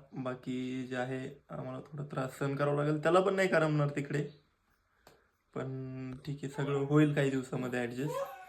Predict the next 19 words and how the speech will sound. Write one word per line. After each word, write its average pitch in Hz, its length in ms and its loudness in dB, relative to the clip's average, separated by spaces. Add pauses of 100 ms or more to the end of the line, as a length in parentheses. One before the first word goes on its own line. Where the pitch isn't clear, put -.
(360)
आणि 131 600 -2
शॉपचं 151 420 6
कसं 160 300 0
आहे, 147 100 4
आता 143 440 0 (1200)
शॉपवर 135 380 0
जे 135 120 0
आहे 131 240 0 (320)
डेली 131 400 -4
आम्ही 127 180 -4
आता 127 180 -6
चौघं 127 340 -4
असायचो, 131 560 -4 (500)
तर 147 140 -6
त्यामध्ये 156 360 6
आता 151 180 4
तिघंच 151 380 4
जण 143 160 2
राहतील 135 420 -2